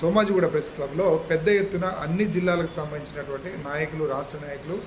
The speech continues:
జిల్లాల అధ్యక్షులు, అదేవిధంగా అందరు కలిసి బాధ్యతలతోని సోమాజిగూడలో భారీ ఎత్తున అక్కడ సమావేశం, రౌండ్ టేబుల్ సమావేశం పెడుతున్నాం. ఈ యొక్క కార్యాచరణకి సిద్ధం కావాల్సిందిగా మీ అందరూ రిక్వెస్ట్ చేస్తున్నాం.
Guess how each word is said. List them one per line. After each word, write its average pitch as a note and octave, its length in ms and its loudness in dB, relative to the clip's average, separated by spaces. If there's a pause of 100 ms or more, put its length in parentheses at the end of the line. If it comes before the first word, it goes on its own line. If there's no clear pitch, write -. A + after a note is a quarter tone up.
(800)
జిల్లాల D3+ 300 2
అధ్యక్షులు, D3 560 -2
అదేవిధంగా D3 600 -2
అందరు C#3+ 260 -2
కలిసి C#3+ 260 -2
బాధ్యతలతోని C#3+ 800 -2 (840)
సోమాజిగూడలో E3 840 2 (120)
భారీ E3+ 280 6
ఎత్తున G3 240 0
అక్కడ G3+ 220 -4
సమావేశం, D3 560 -6 (460)
రౌండ్ D3 180 -4
టేబుల్ D3 160 0
సమావేశం C3+ 380 -6
పెడుతున్నాం. - 380 -6 (840)
ఈ F#3+ 200 2
యొక్క E3 380 2 (720)
కార్యాచరణకి E3 800 0
సిద్ధం E3+ 380 -6
కావాల్సిందిగా C#3 920 -4
మీ C3+ 40 -8
అందరూ C3 220 -10
రిక్వెస్ట్ C3+ 320 -6
చేస్తున్నాం. D#3+ 300 -6